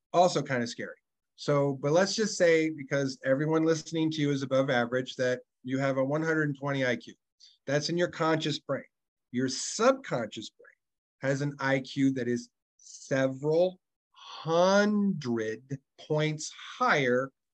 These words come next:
than your conscious brain. So the very act of connecting your conscious and subconscious brains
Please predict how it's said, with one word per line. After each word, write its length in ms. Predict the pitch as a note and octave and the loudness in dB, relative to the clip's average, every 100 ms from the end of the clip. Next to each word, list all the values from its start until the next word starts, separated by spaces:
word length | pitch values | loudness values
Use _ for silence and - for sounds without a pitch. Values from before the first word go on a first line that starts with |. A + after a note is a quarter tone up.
| _ _ - | _ _ -4
than 140 | C#3 | -2
your 100 | C#3+ | -2
conscious 500 | C#3+ E3+ F3 F3 C3 | -2 2 2 2 -8
brain. 200 | - - _ _ _ _ _ | -10 -18 _ _ _ _ _
So 400 | - D3+ A#2+ G#2 | -2 2 2 -2
the 80 | A2+ | -2
very 300 | D#3 B3 C4+ _ | 2 2 0 _
act 500 | D3+ E3 D#3 - - - | -2 -2 -4 -10 -16 -10
of 160 | B2+ | -10
connecting 720 | - C#3 C3+ D3 F3 _ D#3+ D3+ | -6 -2 0 0 -2 _ -6 -4
your 140 | C#3 | -6
conscious 500 | - C3+ C3 B2+ - | -4 -4 -4 -6 -8
and 100 | A#2+ | -10
subconscious 680 | - B2 _ A#2 G#2+ A2+ - | -10 -12 _ -12 -10 -14 -14
brains 540 | - F3+ E3+ D#3 D3+ | -2 2 2 0 -6